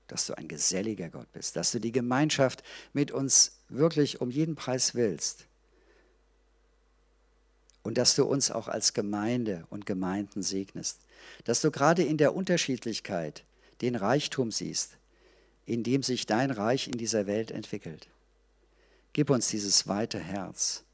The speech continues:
diesen engagierten Glauben, diese Freude des Heiligen Geistes in den kleinen und in den großen Dingen. Und lass uns erleben, wie du uns selber in diese Kraft der Liebe eintauchst, die uns fähig macht,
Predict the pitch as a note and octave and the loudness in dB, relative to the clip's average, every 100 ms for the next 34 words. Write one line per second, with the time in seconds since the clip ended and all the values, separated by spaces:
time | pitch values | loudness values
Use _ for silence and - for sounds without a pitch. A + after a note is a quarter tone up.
0 | _ _ _ - _ - G#2+ A2 - G#2+ | _ _ _ -20 _ -4 -2 0 -2 -2
1 | G2+ - A#2+ - G2+ F#2+ F2 E2+ D2+ - | 0 0 0 -2 -6 -2 -2 -2 -8 -16
2 | _ - - - A#2 B2 - A2+ B2+ D#3 | _ -20 -18 -6 0 0 0 4 6 6
3 | D#3 C3+ - A#2 G#2+ G#2+ G#2 F#2 E2+ - | 6 4 2 0 -2 -2 -2 -2 -2 -2
4 | - - A#2 A#2+ A#2 A2+ B2 C3+ C#3 B2 | -2 -2 -2 -4 -2 -2 0 0 -2 -4
5 | A2 G#2+ G2+ - G2+ - G2+ F#2 E2 - | -4 -6 -8 -6 -2 -2 -2 -4 -6 -14
6 | _ _ _ _ _ _ _ _ _ _ | _ _ _ _ _ _ _ _ _ _
7 | - G2 A2 C3 C3+ - A2+ A2 A2+ A2 | -8 0 2 2 0 -2 -2 -2 -2 -2
8 | A2 - _ _ _ _ _ _ - B2+ | -6 -12 _ _ _ _ _ _ -2 0
9 | C3+ A#2 G#2 A#2+ C#3 D3 D3 C#3 _ _ | 0 0 2 4 6 6 4 0 _ _
10 | _ _ _ _ - B2 C#3+ C#3+ C#3+ - | _ _ _ _ -10 0 6 6 4 0
11 | F#3 - C#3+ B2+ D#3+ D#3 - D3 - F#2+ | 0 4 6 6 4 2 0 -2 0 -2
12 | D2+ - - - _ _ _ _ _ - | 0 -2 -4 -8 _ _ _ _ _ -6
13 | G#2 G#2 - - A#2+ C#3 C#3 - A#2 - | 0 2 0 0 0 0 -2 -2 -2 -2
14 | - | -10